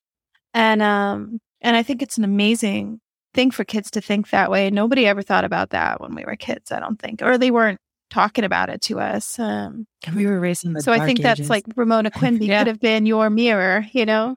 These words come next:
Speaker 3: And I, I tend to gravitate to books that are about people like me, even now.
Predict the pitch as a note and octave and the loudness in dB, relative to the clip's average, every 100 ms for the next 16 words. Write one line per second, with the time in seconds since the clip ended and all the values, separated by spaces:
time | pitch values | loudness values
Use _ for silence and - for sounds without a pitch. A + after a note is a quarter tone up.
0 | - A3 - A#3+ C4 - D#4+ F#4 C4 D4+ | -6 -2 0 0 -4 0 0 2 2 2
1 | E4+ - C#4 A#3 _ _ - G3+ D#3+ G#3+ | 0 0 0 0 _ _ -8 -6 0 -2
2 | - - - _ F#3 G3+ F#3 F3+ F3+ F3+ | -2 -20 -20 _ -2 2 2 2 2 0
3 | - G3 F#3 E3+ E3 D3+ E3+ D#3 - _ | 0 -4 -2 0 0 0 -2 -4 -6 _
4 | - _ _ _ - A#3 A#3 G#3 G3+ E3 | -20 _ _ _ -2 0 2 2 2 2
5 | C#3+ | 0